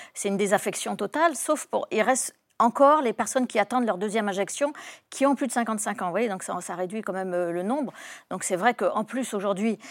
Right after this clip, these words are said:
c'est vrai qu'on a des communications qui nous disent Pfizer, on a, on a de nouveaux contrats, euh, ça y est, on a récupéré plus de doses, et cetera. C'est vrai que c'est, c'est vraiment très compliqué. Donc effectivement, c'est pour la raison pour laquelle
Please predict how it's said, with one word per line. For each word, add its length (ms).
c'est 120
vrai 120
qu'on 140
a 60
des 100
communications 600
qui 100
nous 100
disent 240
Pfizer, 640
on 100
a, 160
on 120
a 60
de 100
nouveaux 260
contrats, 800
euh, 60
ça 160
y 80
est, 20
on 80
a 60
récupéré 400
plus 180
de 140
doses, 180
et 60
cetera. 340
C'est 120
vrai 100
que 80
c'est, 260
c'est 140
vraiment 220
très 140
compliqué. 420
Donc 220
effectivement, 640
c'est 140
pour 120
la 100
raison 200
pour 80
laquelle 380